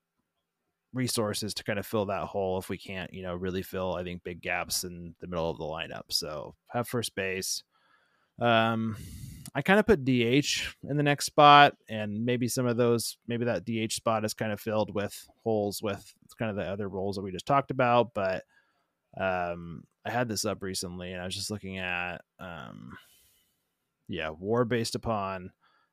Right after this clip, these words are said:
the designated hitter spot, and, um, the Mariners are one of the worst in the A L, right? Just in terms of war out of that spot in general. We're talking about offensive war at that point, right? But,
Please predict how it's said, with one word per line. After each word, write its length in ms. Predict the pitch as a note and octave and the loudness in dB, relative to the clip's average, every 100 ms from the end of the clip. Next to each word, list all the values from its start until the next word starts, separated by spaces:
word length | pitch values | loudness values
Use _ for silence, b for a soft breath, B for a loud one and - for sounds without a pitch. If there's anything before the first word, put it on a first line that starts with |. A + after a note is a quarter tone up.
| - | -6
the 60 | |
designated 460 | A2+ A#2 G#2+ G#2 G2 | 0 0 0 -2 -2
hitter 240 | G#2+ G2+ | -4 -4
spot, 500 | F#2 - F#2+ F#2+ F#2 - | -6 -4 -2 -2 -4 -8
and, 480 | F#2 F#2 F2+ F2 F2 | -12 -10 -10 -10 -8
um, 480 | F2+ F2 E2+ D2 D2 - _ _ _ _ - | -6 -6 -6 -10 -14 -20 _ _ _ _ -4
the 60 | C#3 | 4
Mariners 360 | D3+ C#3 B2+ | 6 6 4
are 120 | A#2 | 2
one 220 | A2 G2+ F#2+ | 0 -2 -4
of 140 | F2 | -6
the 100 | F#2 | -8
worst 340 | F2 F#2+ - | -6 -6 -6
in 80 | F#2+ | -8
the 100 | E2+ | -8
A 180 | D#2+ E2 | -8 -8
L, 280 | D#2+ B1+ - | -8 -8 -12
right? 300 | - F#2 E2+ | -6 -2 -2
Just 220 | D#2 F2+ - | -4 -10 -10
in 120 | F2 | -10
terms 300 | F#2+ F2 F2+ | -12 -12 -12
of 220 | E2 - _ _ _ C#3 C#3+ | -14 -20 _ _ _ -20 -14
war 400 | G#2 F#2+ F2+ F#2 | -6 -4 -2 -4
out 160 | F#2+ F#2 | -6 -6
of 120 | E2+ | -6
that 200 | F2+ - | -8 -10
spot 280 | - F#2 E2+ | -8 -8 -8
in 60 | |
general. 280 | F2 F2 F2 | -10 -10 -8
We're 80 | F2 - | -8 -8
talking 160 | - G2 | -6 -6
about 180 | E2+ - - | -6 -10 -10
offensive 460 | F2 F2 E2 F2 E2+ | -8 -8 -10 -12 -10
war 160 | E2 | -8
at 100 | F2 | -8
that 160 | D#2+ - | -10 -10
point, 300 | F2 E2+ E2 | -10 -10 -8
right? 240 | F2+ E2+ - | -10 -10 -8
But, 240 | F2 - | -8 -8